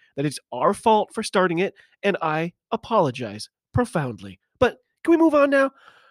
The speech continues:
Okay, anyway, also, in this particular <laughs> case, by the way, the Reds had, had just gotten a penalty off of a dim-witted Highlanders mistake.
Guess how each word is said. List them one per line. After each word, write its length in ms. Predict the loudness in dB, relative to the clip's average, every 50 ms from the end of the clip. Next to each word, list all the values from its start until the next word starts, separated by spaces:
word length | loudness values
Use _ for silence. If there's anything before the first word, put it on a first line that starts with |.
| _ _ _ _ -12 -10
Okay, 140 | -10 -10 -12 -16 -8 -2
anyway, 260 | 2 4 4 2 2 -4 _ _ _ -20 -20 -16 -4 2
also, 320 | 2 2 2 4 2 2 2
in 100 | 0 -2
this 100 | -4 -4
particular 400 | -4 -6 -6 -4 -2 -4 -4 -4 -8 -14
<laughs> 120 | -14 -8
case, 260 | -2 0 0 0 0 2
by 160 | 2 2 4
the 100 | 4 2
way, 200 | 2 0 0 -2 -6 -14 -12 -6
the 80 | -2 0
Reds 360 | 2 4 2 2 0 -4 -12 -8 -4
had, 200 | -4 -4 -4 -4 -4
had 200 | -4 -4 -2 0
just 240 | 0 0 0 0 -2
gotten 220 | -4 -4 -4 -4
a 60 | -8
penalty 600 | -10 -6 -2 -2 -2 -2 -2 -4 -4 -6 -6 -8 _ -18 -20 -10 -4
off 120 | -2 -2 -2
of 100 | -2 -4
a 60 | -6
dim-witted 480 | -2 0 0 2 2 2 2 2 2 2
Highlanders 440 | 2 0 0 0 0 0 -2 -4
mistake. 440 | -4 -8 -4 2 4 4 4 2 0